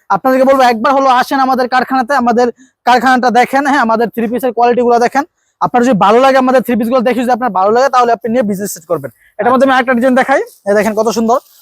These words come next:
পর্যাপ্ত ডিজাইন আসছে। হ্যাঁ, আমি যদি ডিজাইন দেখানোর চেষ্টা করি সারাদিনে আসলে দেখা ডিজাইন শেষ করা সম্ভব না, পর্যাপ্ত ডিজাইন আছে আমাদের প্রতিটা কোয়ালিটির মধ্যে।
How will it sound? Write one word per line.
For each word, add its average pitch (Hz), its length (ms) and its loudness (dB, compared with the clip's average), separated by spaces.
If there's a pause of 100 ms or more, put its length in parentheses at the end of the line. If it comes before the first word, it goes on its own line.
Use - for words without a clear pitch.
(160)
পর্যাপ্ত 269 340 0
ডিজাইন 277 260 0
আসছে। 196 260 -2
হ্যাঁ, 226 120 2
আমি 233 140 0
যদি 233 180 2
ডিজাইন 247 200 2
দেখানোর 240 440 0
চেষ্টা 247 360 -4
করি 240 140 -2
সারাদিনে 214 400 -2
আসলে 226 220 -2
দেখা 208 320 0 (420)
ডিজাইন 202 220 2
শেষ 196 200 -2
করা 196 120 0
সম্ভব 175 280 -2
না, 156 60 -4
পর্যাপ্ত 220 420 -2
ডিজাইন 214 260 0
আছে 185 100 -6
আমাদের 180 220 -6
প্রতিটা 226 260 0
কোয়ালিটির 214 340 -2
মধ্যে। 226 260 0